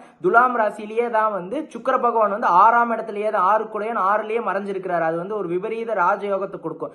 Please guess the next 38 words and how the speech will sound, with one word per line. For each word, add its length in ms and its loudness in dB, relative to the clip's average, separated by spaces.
அப்போ 340 0
அக்டோபர் 560 0
பதிமூணாம் 500 0
தேதி 200 -4
வரைக்கும் 380 -4
வந்து, 180 -8
அஹ், 360 2
அதாவது 320 2
துலாம் 360 4
ராசியிலேயே 460 0
சுக்கிர 300 0
பகவான் 400 4
வந்து 140 -4
இருப்பாருன்னே 460 4
சொல்லலாம். 420 -2
So, 200 -6
ஓகேங்களா? 380 -6
உங்களோட 180 0
ராசி 380 2
அதிபதினு 520 -4
கூட 80 -2
சொல்லலாம். 360 -4
சரிங்களா? 380 -4
அவர் 240 6
வந்து 240 2
அவங்க 300 4
ஆறாம் 540 4
இடத்துல 240 -6
தான் 100 -4
இருப்பாரு. 260 -2
அது, 180 -6
அது 200 -4
ஒரு 120 -4
விபரீத 460 -2
ராஜயோகம். 580 -2
அப்படின்னு 280 -8
என்னன்னா, 220 -6
திடீர்னு 500 -6